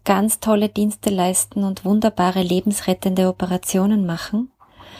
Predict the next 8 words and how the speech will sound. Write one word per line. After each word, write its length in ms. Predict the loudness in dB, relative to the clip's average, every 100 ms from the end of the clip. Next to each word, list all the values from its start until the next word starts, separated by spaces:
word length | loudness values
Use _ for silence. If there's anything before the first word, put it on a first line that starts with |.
| -20 -20 -20 -20 -20 -20 _ 0
Ähm, 640 | 2 2 0 -2 -2 -4 -4
man 180 | 0 0
kann 300 | 0 0 2
aber 300 | 2 2 2
auch, 520 | 4 4 2 -4 -8 -10 _ _ _ _ _ _
wenn 320 | -8 -4 -2 -2
man 300 | -2 -4 -6 -10 -6
die 360 | -4 -4 -6